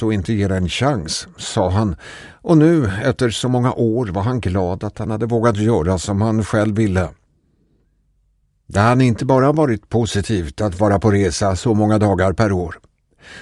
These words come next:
Fast han och Tina hade varit överens om att det var okej att han reste så mycket,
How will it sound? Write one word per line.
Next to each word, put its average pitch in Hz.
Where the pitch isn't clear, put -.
Fast -
han 113
och 127
Tina 98
hade 104
varit 113
överens 101
om 101
att 101
det 113
var 98
okej 95
att 113
han 98
reste 101
så 107
mycket, 104